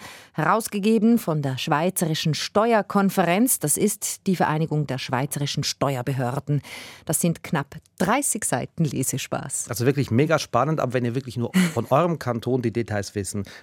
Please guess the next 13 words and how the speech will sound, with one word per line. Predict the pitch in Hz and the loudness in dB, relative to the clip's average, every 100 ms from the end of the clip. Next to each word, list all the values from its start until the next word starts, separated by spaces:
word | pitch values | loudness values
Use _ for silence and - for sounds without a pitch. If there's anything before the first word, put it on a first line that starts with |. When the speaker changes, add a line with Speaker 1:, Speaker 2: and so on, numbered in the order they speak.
| _ | _
Speaker 2:
wollt, | 104 98 95 - - | -2 0 0 -6 -8
dann | 101 95 - - | -4 -2 -4 -6
Ctrl | 120 110 - 104 | -2 -2 0 0
F | - 80 - | 0 -8 -10
und | - 107 | -8 -6
Name | 92 78 85 | -6 -6 -8
des | 82 | -8
Kantons | - 95 101 90 - | -8 -6 -6 -6 -8
eingeben. | 80 76 76 71 - | -12 -14 -16 -20 -6
Speaker 1:
Suchfunktion | - 185 - 160 - - 139 147 | 0 2 2 -4 -2 -4 -4 -6
ist | - | -6
unsere | - 139 135 | -6 -4 -4
Empfehlung. | 113 - 147 127 120 | -4 -4 -4 -4 -6